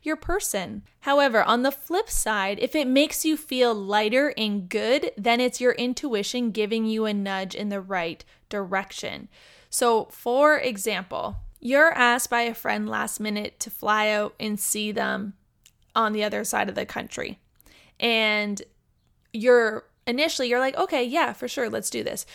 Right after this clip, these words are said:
You're starting to look up flights. The flights are, like, outrageously expensive. You have an insane, like, layover. You're only gonna be able to visit for one night. And all these different things start to come up for you. Inconveniences are natural. However, when things are really meant for you,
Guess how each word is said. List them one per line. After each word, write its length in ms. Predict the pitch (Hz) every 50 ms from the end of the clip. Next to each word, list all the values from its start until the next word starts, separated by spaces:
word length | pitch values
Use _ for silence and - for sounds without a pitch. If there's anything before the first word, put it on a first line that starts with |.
| - -
You're 80 | - -
starting 240 | - - 240 233 202
to 40 | -
look 200 | - 214 208 -
up 120 | - -
flights. 520 | - - - 277 285 285 277 277 269 -
The 80 | - -
flights 360 | - - - 233 247 247 -
are, 100 | 135 127
like, 220 | 117 117 120 - -
outrageously 760 | - - 107 - - - - 214 202 214 214 - - - -
expensive. 800 | - - - - - - 240 240 240 233 - 247 240 233 226 220
You 140 | 208 202 214
have 160 | 208 208 196
an 160 | 214 208 220
insane, 640 | - 220 208 202 - - 226 220 214 208 208 202 190 - - - - _ _ -
like, 200 | 185 185 190 -
layover. 880 | - - 208 226 233 247 254 - - - 240 247 247 226 220 240 240
You're 220 | 240 214 220 226
only 200 | 220 214 214 214
gonna 220 | 202 240 226 214 208
be 160 | 220 220 214
able 140 | 226 233 220
to 120 | - 220
visit 380 | 208 202 233 226 220 233 240 -
for 160 | - 240 226
one 300 | 202 208 214 214 208 208
night. 480 | 220 240 262 262 254 254 - - - - - - - - _
And 160 | - 240 240
all 220 | - - 269 311 339
these 240 | 370 370 359 294
different 400 | - 277 269 269 269 247 240 233
things 500 | - - - 220 220 220 220 220 220 226
start 280 | - - - 226 240 -
to 80 | - 220
come 280 | - - - 214 214
up 160 | 233 - -
for 180 | - - - 254
you. 340 | 262 262 269 277 285 302 311 - - - - -
Inconveniences 1080 | - 262 320 359 - 440 415 285 262 233 220 226 240 247 240 - 254 254 247 247 226 220
are 280 | - - 214 214 214 208
natural. 680 | 202 202 196 196 - - - - - 254 262 277 285
However, 580 | 294 - - - 247 254 294 302 277 220 233 -
when 160 | 214 214 214
things 320 | 208 - 311 330 370 370
are 100 | 415 415
really 380 | 339 226 226 220 214 214 220 220
meant 300 | 214 202 233 214 208 -
for 120 | - -
you, 280 | 240 233 247 262 277 262